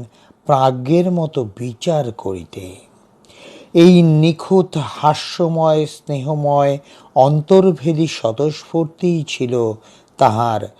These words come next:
সম্মোহন শক্তি। মানুষের সহিত সম্পর্কিত কোনো কিছুই তাহার নিকট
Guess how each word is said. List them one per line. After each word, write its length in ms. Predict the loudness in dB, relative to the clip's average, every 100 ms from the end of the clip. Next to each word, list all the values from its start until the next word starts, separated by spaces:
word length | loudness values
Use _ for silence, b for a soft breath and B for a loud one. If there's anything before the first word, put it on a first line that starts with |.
| b b b
সম্মোহন 760 | -8 -2 -2 -2 -4 -4 -6 -8
শক্তি। 580 | -8 -8 -8 -10 -8 -8 -8 -16 _ _ b b b b -6
মানুষের 560 | 0 0 -2 -2 -2
সহিত 500 | -2 -6 -6 -2 -4 -4
সম্পর্কিত 920 | -12 -8 -8 -6 -2 -2 -2 -6 -2 0 0 -6 B B B
কোনো 280 | 4 4 4 0 -2
কিছুই 520 | -6 -4 0 0 0 -6 -14 b b b 0
তাহার 360 | 2 2 2 2 -2
নিকট 500 | -6 0 4 4